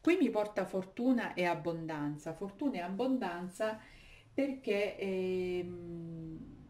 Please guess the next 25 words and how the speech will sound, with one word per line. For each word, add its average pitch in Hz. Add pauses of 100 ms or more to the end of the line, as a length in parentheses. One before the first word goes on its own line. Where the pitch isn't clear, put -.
(440)
diciamo 247
che, 202 (600)
mm, 170 (1160)
la 202
sua 262
fortuna 247
è 208
proprio 226
questa, 226
eh, 190
situazione 202
in 190
cui 208
lui 185
vive, 156
perché 175
non 180
gli 180
manca 170
niente, 165
può 151
fare 175
quello 160
che 160
vuole. 160